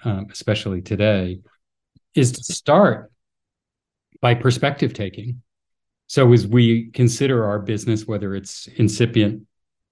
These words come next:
or in front of us, or whether it's an existing business, is to start by actually taking these perspectives. Let's take the consumer perspective when we're thinking about, uh, orthodoncy.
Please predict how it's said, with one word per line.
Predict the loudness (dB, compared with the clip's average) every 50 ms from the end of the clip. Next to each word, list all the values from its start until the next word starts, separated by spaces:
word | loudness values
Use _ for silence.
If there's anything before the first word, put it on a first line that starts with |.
| _ _ _ _ _ _ _ _
or | -8 -8 -6 -6
in | -8 -6
front | 0 2 2 4 4
of | 4
us, | 2 2 0 0
or | -2
whether | 0 0 0 0 0 -2
it's | -4 -2 -2
an | -2
existing | -2 -2 -2 -4 -2 0 0 -2 -2
business, | -2 -6 -8 -6 -6 -8 -8 -8 -12 _ _ _ _ _ _ _ _ _ _ _ _ _ -2
is | -2 0
to | 2 0
start | 0 2 4 4 4 4 4 2
by | 2 2
actually | 2 0 0 0 0 0 0
taking | 0 0 -2 0 2 0 0
these | 0 -2 -6
perspectives. | -8 -12 -12 -10 -10 -12 -12 -10 -10 -12 -12 -12 -14 -16 _ _ _ _ _ _ _ _ _ _ _ _ _ _ _ _ _ 0
Let's | 0 0 0 0
take | 0 0 0 0 0
the | -2 2
consumer | 2 2 2 4 4 2 2 2 0
perspective | -4 -8 -10 -10 -10 -14 -14 -12 -10 -8 -8 -8 -10 -14 _ _ -20 _ _ _ _ _ _
when | 2 4 4 6
we're | 4 2
thinking | 0 0 -2 -2 0 -2 -2 -2
about, | -2 -2 -2 -2 -4 -4 -8 -10 -8 -6
uh, | -4 -4 -4 -6 -6 -6
orthodoncy. | -4 -4 -4 -4 -4 -6 -8 -6 -8 -8 -8 -10 -10 -10 -10 -10 -12 -16